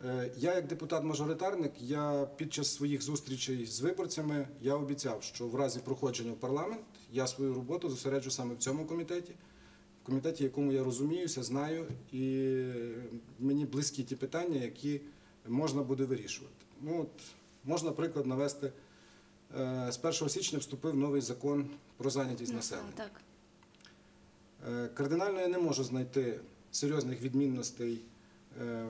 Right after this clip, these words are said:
Speaker 1: в-, від попереднього закону. І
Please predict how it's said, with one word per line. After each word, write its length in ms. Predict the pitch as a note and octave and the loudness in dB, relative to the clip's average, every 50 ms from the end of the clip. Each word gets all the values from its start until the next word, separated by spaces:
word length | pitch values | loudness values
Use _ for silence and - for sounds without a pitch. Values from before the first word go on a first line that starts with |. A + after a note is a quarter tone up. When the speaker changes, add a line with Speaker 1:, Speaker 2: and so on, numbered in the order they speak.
| A2 | -8
Speaker 1:
в-, 800 | - - - - - - - - - - - - - - - A#2 B2 | -10 -14 -16 -16 -18 -20 -20 -20 -20 -20 -20 -20 -20 -18 -10 -2 -2
від 200 | C#3 C3+ - C#3+ | -2 0 0 0
попереднього 580 | C#3+ C3 C3+ - F#3 G#3 G#3+ - F3 C#3+ C#3 | 0 2 2 4 4 4 4 4 2 2 2
закону. 420 | C3 - A#2+ - - G#2+ F#2 F2 - - - - - - - - - - - - - - - - | 2 0 -2 -2 -2 -4 -4 -4 -8 -14 -18 -20 -20 -20 -20 -20 -20 -20 -20 -20 -20 -16 -8 -2
І 460 | C3 C3+ C#3 C3+ C3+ C3+ C3+ C3+ C3+ | 0 2 4 4 4 4 4 4 4